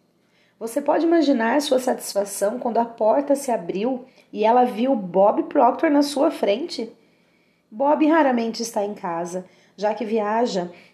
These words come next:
por todo o mundo dando aulas. Mas a matriz do universo, <clears throat> a matriz do universo tem uma perfeita noção de tempo.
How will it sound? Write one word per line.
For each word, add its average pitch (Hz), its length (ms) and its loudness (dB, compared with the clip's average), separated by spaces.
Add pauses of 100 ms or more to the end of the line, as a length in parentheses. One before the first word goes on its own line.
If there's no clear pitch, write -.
por 247 140 -6
todo 254 320 2
o 240 40 -2
mundo 233 300 -2
dando 220 320 0
aulas. 175 500 0 (400)
Mas 202 460 -6
a 202 100 -6
matriz 202 480 -4
do 311 80 0
universo, 320 720 -4 (160)
<clears throat> 254 260 -4
a 226 100 -6
matriz 214 360 0
do 294 120 0
universo 247 600 2 (380)
tem 254 160 -8
uma 254 160 2
perfeita 285 760 -2
noção 247 400 -2
de 214 140 -6
tempo. 180 480 -16